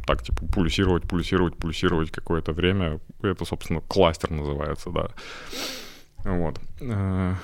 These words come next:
ну, это, эти импульсы не секундные, это, ну, прям такая вот длительно оно заболело, и ты прям пять минут хочешь застрелиться, а потом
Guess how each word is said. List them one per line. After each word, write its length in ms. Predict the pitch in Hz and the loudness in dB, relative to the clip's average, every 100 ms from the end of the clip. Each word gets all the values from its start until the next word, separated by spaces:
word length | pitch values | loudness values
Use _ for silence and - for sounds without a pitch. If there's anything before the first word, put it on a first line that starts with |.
| - - - | -10 -8 4
ну, 160 | 131 104 | 4 4
это, 220 | 98 107 123 | 2 2 2
эти 180 | - | 4
импульсы 500 | 127 123 120 120 104 95 | 4 6 4 6 4 4
не 360 | 110 113 113 | 4 6 4
секундные, 680 | 104 107 131 165 127 98 87 | 2 2 4 6 6 4 2
это, 140 | 90 95 | 0 0
ну, 460 | 87 90 92 82 - | 0 -2 -2 -4 -4
прям 240 | 90 87 | -2 0
такая 320 | 82 82 80 | 0 -2 -2
вот 280 | 76 82 95 | -2 -4 -4
длительно 460 | - 110 101 92 90 | 0 2 2 0 0
оно 140 | 87 | 2
заболело, 640 | 87 92 101 120 143 104 92 | 2 4 6 8 8 6 4
и 40 | |
ты 160 | 87 87 | 0 -6
прям 380 | - 98 92 - - - - - | 2 2 2 -2 -12 -20 -8 4
пять 260 | 104 92 | 4 6
минут 260 | 101 101 92 | 2 2 0
хочешь 340 | - 87 95 | 0 0 0
застрелиться, 760 | 85 98 - 104 98 85 - 80 | 2 0 2 0 2 -2 -4 -6
а 40 | 80 | -2
потом 560 | 90 113 110 90 85 | 2 4 2 -2 -8